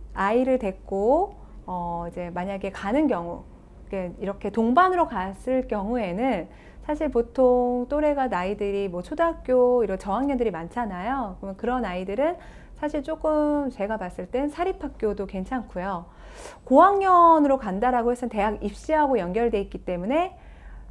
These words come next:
크게 사실상 사립학교를 뭐 큰 돈을 들이고 가지 않아도 공립학교에서도 충분하게 내신 성적을 잘 받아서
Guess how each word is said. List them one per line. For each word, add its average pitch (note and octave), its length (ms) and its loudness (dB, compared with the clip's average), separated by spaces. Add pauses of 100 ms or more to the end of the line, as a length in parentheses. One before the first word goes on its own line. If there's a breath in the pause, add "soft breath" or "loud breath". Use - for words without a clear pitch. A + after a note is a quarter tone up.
(100)
크게 D#4+ 520 4
사실상 B3+ 840 -2
사립학교를 C#4+ 720 2
뭐 F3+ 140 -2
큰 F4+ 180 -4
돈을 F4 300 0
들이고 A#3+ 300 0
가지 G#3 260 -6
않아도 F3+ 420 -2
공립학교에서도 B3 1400 0 (260 loud breath)
충분하게 E4+ 640 0
내신 F3+ 300 0
성적을 A3 460 -4
잘 G3+ 220 -8
받아서 F#3 720 0